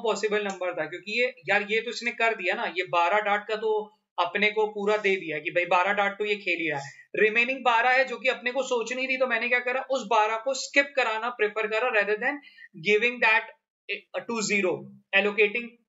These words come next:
that to zero। अगर मैं ज़ीरो पे देता तो उसका score क्या बनता, थर्टी टू। लेकिन मैंने क्या करा,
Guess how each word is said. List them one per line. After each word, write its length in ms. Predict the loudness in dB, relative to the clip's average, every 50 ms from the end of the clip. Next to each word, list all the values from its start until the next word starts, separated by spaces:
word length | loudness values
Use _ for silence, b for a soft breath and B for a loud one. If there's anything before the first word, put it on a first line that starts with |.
| -4 0
that 240 | 2 2 2 0 -2
to 140 | -8 -10 -8
zero। 240 | -8 -8 -8 -8 -4 -4
अगर 200 | 0 0 0 0
मैं 120 | 0 -2 -4
ज़ीरो 280 | -2 -2 -2 0 0
पे 100 | 0 0 0
देता 260 | 0 -2 -2 -4 -4
तो 100 | -4 -4
उसका 200 | -4 -2 -2 -2
score 280 | 0 0 0 0 0
क्या 140 | 0 0 -2
बनता, 320 | -2 -2 -4 -4 -4 -4 -4 -6 _ _ _ _ _ _ _ _ -2
थर्टी 340 | -2 -2 0 0 -2 -2
टू। 140 | -2 -4 -6 -2
लेकिन 380 | 0 0 0 0 -2 -4 -2
मैंने 240 | -2 -2 0 0 0
क्या 140 | 0 0 0 0
करा, 240 | 0 0 0 0